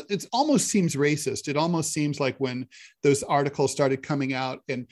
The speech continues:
saying, like, "Well, you know, America could become less than fifty percent white."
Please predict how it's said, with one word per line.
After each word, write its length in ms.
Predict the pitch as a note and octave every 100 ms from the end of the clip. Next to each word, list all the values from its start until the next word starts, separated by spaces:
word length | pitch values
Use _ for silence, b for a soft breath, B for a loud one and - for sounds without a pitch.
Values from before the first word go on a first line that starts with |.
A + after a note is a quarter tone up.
| b b
saying, 240 | - D3 C3
like, 160 | A#2+ -
"Well, 200 | D#3+ F3
you 80 | D#3
know, 100 | D3+
America 540 | D3 G#3+ C4 - C#3+
could 180 | C3 D3+
become 340 | D3+ - D#3+ C#3+
less 200 | G#3 -
than 180 | D#3+
fifty 320 | D3+ F#3+ F#3+ D#3+
percent 420 | D#3+ - E3+ C3+
white." 420 | B2+ E3+ D3 -